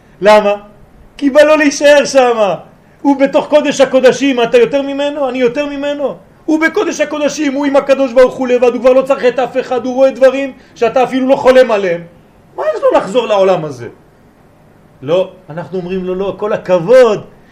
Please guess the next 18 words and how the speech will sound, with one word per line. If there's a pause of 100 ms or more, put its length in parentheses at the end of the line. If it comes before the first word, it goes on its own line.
(140)
זה
כשאתה
יוצא
משם,
אתה
מסוגל
לחזור
לעולם
הזה? (680)
אתה
מסוגל
לצאת
לחיים
עם (100)
כל
מה
שקיבלת
שם?